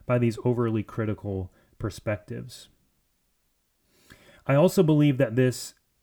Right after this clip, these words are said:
the problem with this facade that is really a protective strategy and is built in a context of hurt or lack of safety,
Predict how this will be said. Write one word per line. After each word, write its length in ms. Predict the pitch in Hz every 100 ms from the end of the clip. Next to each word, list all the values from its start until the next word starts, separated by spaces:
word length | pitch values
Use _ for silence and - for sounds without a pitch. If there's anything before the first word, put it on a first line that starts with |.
| _ _ _ _ _ _ _ _ _ _ _ _ _ _ _
the 140 | - 120
problem 640 | - - 185 214 180 131
with 200 | 117 110
this 240 | 117 107 -
facade 720 | 117 98 - 107 90 95 110 - _ _ _
that 180 | 113 123
is 260 | 120 110 - _ _ _ _
really 340 | 123 160 196
a 60 | 170
protective 640 | - 131 135 123 - 107
strategy 800 | - - 95 90 87 82 87 101 - _ _ -
and 140 | 131
is 160 | 120 95
built 520 | 92 147 165 180 -
in 120 | 135 127
a 80 |
context 720 | 120 - 127 127 127 117 - -
of 120 | 107
hurt 480 | - - 139 135 - -
or 200 | 107 104
lack 320 | 101 104 -
of 140 | 95
safety, 640 | - 147 156 - 104 92